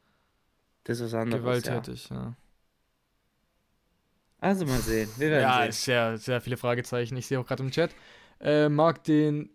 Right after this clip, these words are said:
Speaker 2: was mag den jetzt nicht mehr, der muss mal nach-, nachdenken, ist bestimmt so jemand, der erst macht und dann nachdenkt. Ach so, also erst, äh, ja, erst im Nachhinein dann sozusagen auffällt, war scheiße. Ja,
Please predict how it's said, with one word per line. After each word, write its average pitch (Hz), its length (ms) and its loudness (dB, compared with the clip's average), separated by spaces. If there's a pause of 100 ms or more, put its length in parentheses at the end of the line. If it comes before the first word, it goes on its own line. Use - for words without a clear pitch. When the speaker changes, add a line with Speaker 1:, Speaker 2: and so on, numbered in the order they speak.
(180)
Speaker 2:
was 143 240 -6
mag 143 220 -4
den 143 120 -2
jetzt 139 240 -6
nicht 151 260 -6
mehr, 147 240 -4
der 131 140 -6
muss 135 280 -6
mal 127 260 -4
nach-, 123 320 -6
nachdenken, 147 600 0
ist - 120 -12
bestimmt 135 300 -2
so 135 100 0
jemand, 131 280 0
der 123 100 -2
erst 131 440 -2 (460)
macht 143 400 2
und 135 200 -4
dann 131 400 -4
nachdenkt. 123 520 -2
Ach 131 60 -2
so, 139 280 4 (100)
also - 180 -2
erst, 131 520 2 (480)
äh, 65 360 -6
ja, 120 240 -4 (640)
erst 135 200 -2
im 139 60 4
Nachhinein 127 480 4
dann 120 100 -4
sozusagen 120 520 -6
auffällt, 123 520 -2 (100)
war 123 140 -6
scheiße. 131 400 -4 (920)
Ja, 120 320 2